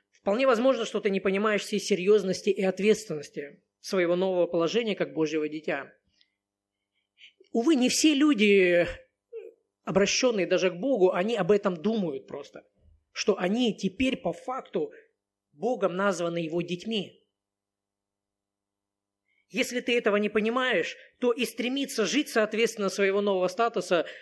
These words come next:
ну, не будешь. И это тоже, если честно, противоречие, потому что Божье дитя, оно стремится отображать в своей жизни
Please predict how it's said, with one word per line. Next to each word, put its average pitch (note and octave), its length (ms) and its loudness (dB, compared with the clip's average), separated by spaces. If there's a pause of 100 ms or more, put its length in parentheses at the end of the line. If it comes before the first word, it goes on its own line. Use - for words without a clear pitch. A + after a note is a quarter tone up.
(880)
ну, C#4 140 -10
не A3+ 100 -4
будешь. G3 560 -8 (1500)
И F3 100 -2
это F#3+ 180 -2
тоже, G3+ 420 -2
если F3 280 -6
честно, G3 300 -4
противоречие, E3+ 840 -6 (720)
потому D#3 260 -12
что - 160 -8
Божье E3+ 340 -4
дитя, D#3 380 -8 (220)
оно F3 280 -10 (260)
стремится F#3+ 840 -6 (320)
отображать F3 640 -2
в - 40 -16
своей D3+ 200 -8
жизни E3 440 -6